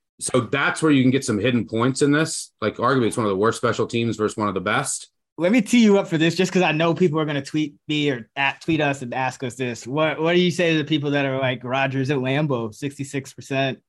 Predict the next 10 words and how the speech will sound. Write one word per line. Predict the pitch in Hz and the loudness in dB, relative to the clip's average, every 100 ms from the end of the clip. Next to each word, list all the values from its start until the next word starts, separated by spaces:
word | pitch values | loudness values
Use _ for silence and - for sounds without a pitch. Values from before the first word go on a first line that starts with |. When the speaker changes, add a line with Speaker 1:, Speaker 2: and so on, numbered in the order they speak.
| _ - | _ -14
Speaker 2:
against | 127 127 - | -8 -8 -10
the | |
spread"? | - 131 135 120 - _ _ - | -8 -2 -2 -2 -6 _ _ -10
Speaker 1:
He's | 156 127 | -8 -4
eighteen | 151 180 - 175 160 | -2 -2 0 2 4
and | 127 | 2
sixteen | - 156 - - 117 104 95 | 2 -2 -2 -4 -2 -2 -2
against | 110 113 123 - | -4 -2 -2 -4
the | |
spread | 107 - 117 110 95 | -8 0 2 2 -2